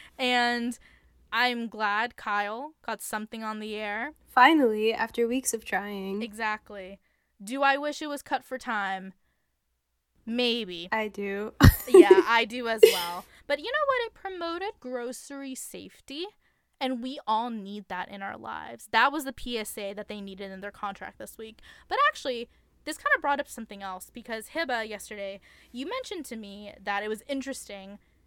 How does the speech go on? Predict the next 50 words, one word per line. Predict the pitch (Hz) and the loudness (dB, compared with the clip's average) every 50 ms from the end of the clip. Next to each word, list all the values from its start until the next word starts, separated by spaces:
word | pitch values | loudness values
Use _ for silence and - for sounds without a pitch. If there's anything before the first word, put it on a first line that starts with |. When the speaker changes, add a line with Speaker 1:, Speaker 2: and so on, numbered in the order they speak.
| _ _ _ - | _ _ _ -4
Speaker 1:
that | - 240 220 | -2 0 4
that | 262 277 285 | 4 6 6
was | 262 262 | 6 4
probably | - - - 254 247 240 214 220 233 | 2 0 0 0 0 0 -2 -10 -10
the | 190 214 - | -12 -12 -12
only | - 220 220 220 | -10 -10 -10 -10
sketch | - - - 202 - - | -10 -10 -12 -12 -10 -10
where | 214 196 | -10 -10
they | 196 196 | -10 -8
had | 196 202 196 196 | -8 -8 -8 -8
mentioned | 196 190 196 - - 180 170 170 _ _ | -8 -10 -10 -12 -14 -14 -16 -16 _ _
covid, | - - - - - - 214 226 214 - | -20 -14 -8 -6 -4 -4 -4 -4 -6 -4
Speaker 2:
Mm-hmm. | 233 247 240 220 196 196 196 196 208 - | -2 0 0 0 0 -2 -4 -8 -8 -8
Speaker 1:
right? | 208 196 190 185 190 214 240 262 - _ | -6 -4 -4 -4 -4 -8 -10 -12 -12 _
Speaker 2:
Yeah, | - 226 262 262 254 247 240 - - | 6 8 10 10 12 10 10 8 8
so | - - 269 262 254 247 - | 6 6 6 6 4 4 4
I | - 262 285 | 4 4 6
thought | - - 269 277 320 | 6 6 4 4 4
about | 320 294 285 285 - | 4 2 2 2 2
that | 262 247 | 2 2
yesterday | 233 240 240 - 240 247 240 | 2 2 2 2 2 4 4
while | 226 220 214 208 | 6 4 4 2
watching | 208 208 208 - 226 226 | 0 -2 -2 -2 -2 -2
the | 220 214 | -2 -2
grocery | - 202 202 202 - 226 226 220 | -2 -4 -4 -4 -4 -2 -2 -2
sketch, | - - 240 233 233 | 0 0 0 -2 -2
and | - 220 214 | -2 -2 -2
I | 214 | 0
think | - 226 226 226 - | 0 0 -2 -2 -2
one | 220 220 220 | -4 -4 -4
of | 214 214 | -4 -4
the | - 208 | -4 -4
reasons | 202 202 202 196 - 208 208 208 202 | -4 -2 0 0 0 -2 -2 -4 -4
that | - 202 196 190 185 - - - - - _ _ - | -2 0 0 -2 -2 -4 -10 -20 -20 -20 _ _ -2
this | - 226 - 220 | 2 4 6 6
episode | 208 208 220 220 - 220 208 208 196 - - _ _ _ _ _ _ _ _ _ _ _ - | 4 4 2 0 2 2 0 -2 -4 -6 -14 _ _ _ _ _ _ _ _ _ _ _ -6
m-, | 220 220 208 | -4 -4 -4
felt | - - - 220 226 226 - | -6 -4 0 2 2 2 2
really | 277 302 320 320 302 | 0 -2 -2 -2 -2
good | - 320 311 - | -2 -2 -2 0
to | - 320 | 2 4
me | 320 320 320 | 4 4 4
was | 294 269 254 247 | 4 2 2 0
because | - - 233 - - 220 214 214 214 214 - 214 | -2 -6 -6 -2 0 2 2 2 0 -2 -2 0
we | 240 254 | 0 2
had | 254 | 4
talked | 254 240 233 - | 4 2 2 2
about | 226 220 220 - | -4 -6 -4 -2
previously | 233 214 196 214 208 - 208 208 202 | -4 -4 -2 0 0 2 0 0 -4
how | 196 208 196 196 196 196 196 | -6 -6 -6 -4 -4 -6 -8